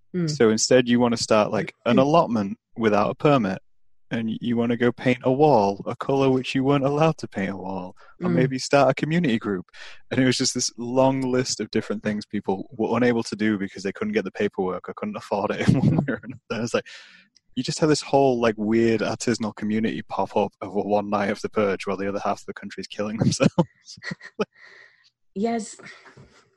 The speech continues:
Speaker 2: Don't quite know.
Speaker 1: I
Speaker 2: Um,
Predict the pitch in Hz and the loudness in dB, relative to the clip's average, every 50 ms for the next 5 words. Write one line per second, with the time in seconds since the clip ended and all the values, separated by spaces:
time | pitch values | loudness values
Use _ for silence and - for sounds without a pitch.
0 | _ _ _ _ _ _ _ _ _ _ _ 123 139 - - 147 143 135 127 143 | _ _ _ _ _ _ _ _ _ _ _ -18 -18 -16 -14 -12 -14 -12 -12 -10
1 | 143 135 - - - - - - - - - - - - _ _ _ _ - _ | -12 -12 -12 -14 -20 -20 -20 -20 -20 -20 -20 -20 -20 -20 _ _ _ _ -20 _
2 | _ _ _ _ _ - 226 247 - | _ _ _ _ _ -2 0 2 4